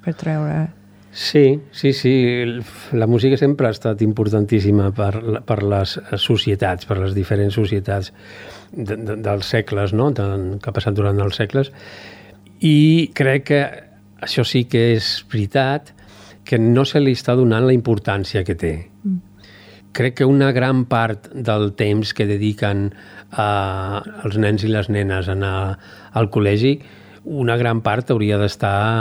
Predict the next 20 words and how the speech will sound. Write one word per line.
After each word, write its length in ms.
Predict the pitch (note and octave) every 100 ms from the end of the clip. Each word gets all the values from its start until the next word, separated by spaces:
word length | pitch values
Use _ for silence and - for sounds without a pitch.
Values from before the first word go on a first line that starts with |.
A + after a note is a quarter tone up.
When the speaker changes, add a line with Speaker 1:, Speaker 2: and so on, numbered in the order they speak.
| G#2 G#2 F#2+ - -
Speaker 2:
amb 160 | A#2
la 140 | G#2+ G2+
pràctica 540 | G2 F#2+ - G#2 B2 A#2+
de, 120 | A2 G2 F#2 G#2+
de, 140 | G2 -
de 80 | G#2+
la 80 | F#2+
música 460 | G#2 - F2+ E2 D#2 - - - - - - - - - -
i 140 | -
d'altres 240 | G2+ A2 A#2+
activitats, 540 | B2+ G#2+ G2+ C#3 B2+
perquè 180 | G#2+ G2+
hi 60 | G#2
ha 20 |
moltíssimes 500 | A2 A2 A2 A#2 G2
coses 300 | A2+ G2 G2 -
que 80 |
fer, 180 | G2+ G2
no? 180 | F2+ A2+
Però 300 | A#2+ A2 A2